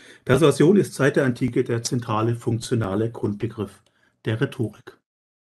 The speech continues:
So jedenfalls die Idee des Parlaments, deren Realität allerdings oft ein wenig anders aussieht. Zumindest in der B R D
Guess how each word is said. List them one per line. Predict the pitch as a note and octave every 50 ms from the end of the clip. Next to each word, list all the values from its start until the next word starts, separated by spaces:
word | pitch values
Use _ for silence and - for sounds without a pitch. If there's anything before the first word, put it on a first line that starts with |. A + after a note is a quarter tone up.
| _ _ _ _ _ _ _ _ _ _ -
So | - - D3
jedenfalls | D3 E3 E3+ D3+ - - D3 D3 C#3+ C#3+ - - - _ _ _ _ _ _ _ -
die | F#3 G3+
Idee | G3+ F3 - D#3 D3 C#3 A#2+ G#2+ - - _ _ _ _ -
des | A#2 - -
Parlaments, | - A2+ G#2 G#2 G2+ G2+ G2 F2+ F2+ - - - _ _ _ - - - _ -
deren | - A#2 A#2 A#2
Realität | A#2+ B2+ C3 B2+ B2+ B2 - C#3 D3 D#3+ -
allerdings | E3 C#3 C#3 C3+ B2 C#3 C3 C3+ C3 - -
oft | C#3 A#2+ A#2 -
ein | - A#2+ A2+ A2
wenig | G#2+ G#2 A#2+ B2 B2 -
anders | G#2 G2 G#2+ B2 A#2 -
aussieht. | - A2 G#2+ A2+ - A2 G2+ -
Zumindest | - B2 A#2+ C#3 D#3 E3 E3 D#3+ -
in | G3 C#3+ B2
der | B2 A#2 A2
B | G#2 - A2+ G#2+
R | A2 G#2+ G#2
D | G#2 A2+ A2+ B2 D#3 F3+ F#3